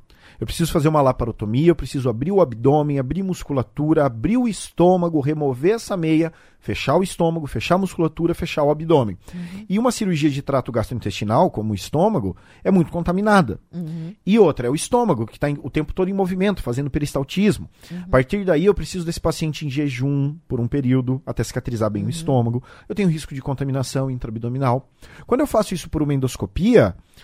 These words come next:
Speaker 1: se o meu paciente chegar no hospital às nove horas da manhã, provavelmente de meio-dia ele já tá em casa.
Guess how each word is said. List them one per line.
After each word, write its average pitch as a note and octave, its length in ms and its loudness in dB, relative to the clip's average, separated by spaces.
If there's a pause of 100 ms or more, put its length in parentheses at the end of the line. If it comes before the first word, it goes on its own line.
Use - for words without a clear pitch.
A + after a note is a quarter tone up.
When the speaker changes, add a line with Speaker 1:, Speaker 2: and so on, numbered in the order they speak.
(140)
Speaker 1:
se G#3 540 0
o E3+ 180 6
meu E3 160 0
paciente F3 420 -4
chegar D3 320 2
no D3+ 80 -2
hospital C3+ 320 -2
às B2+ 100 2
nove C#3+ 300 2
horas C#3 200 2
da C3+ 80 -2
manhã, C3+ 340 2
provavelmente G#3 720 0
de F#3 60 -14
meio-dia F3+ 320 0
ele F3 80 2
já F3+ 100 -2
tá F#3 100 -6
em G3 60 -4
casa. C3+ 300 -2